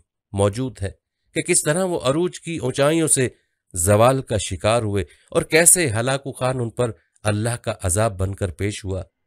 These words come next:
इस वाक़े में मौलाना रूम रहमतुल्लाह अलैह की करामत का तज़किरा भी है, लिहाजा इस वाक़े को स्किप मत कीजिएगा।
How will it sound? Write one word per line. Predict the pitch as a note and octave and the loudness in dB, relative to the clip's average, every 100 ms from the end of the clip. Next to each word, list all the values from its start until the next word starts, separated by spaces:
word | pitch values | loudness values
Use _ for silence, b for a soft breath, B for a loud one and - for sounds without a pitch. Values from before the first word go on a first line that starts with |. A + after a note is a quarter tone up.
| _ _ | _ _
इस | D3+ - | 0 2
वाक़े | B2 D3 D#3 | 2 0 -4
में | D3 | -4
मौलाना | A#2+ C3 C3+ | -2 -2 -2
रूम | B2+ C3+ C#3 | -2 -4 -2
रहमतुल्लाह | A2+ B2 C3 B2 A2 | -2 -2 -4 -4 -2
अलैह | A#2+ B2 | -2 -4
की | - | -8
करामत | - A2 G#2 B2 - | -2 2 2 0 -4
का | B2+ | -6
तज़किरा | - G2 - G#2+ B2 | -4 -4 -2 -2 -2
भी | A#2+ | -2
है, | G2+ A2+ - _ _ | -4 -4 -8 _ _
लिहाजा | F2+ G2+ A2 | -2 0 2
इस | A2 F#2+ | -2 0
वाक़े | G2 G2 F2 | 0 0 -6
को | - | -4
स्किप | - - B2+ | -6 -6 -6
मत | F#2 E2 | -6 -6
कीजिएगा। | E2+ E2 F#2 F2+ G2+ | -6 -4 -4 -4 -4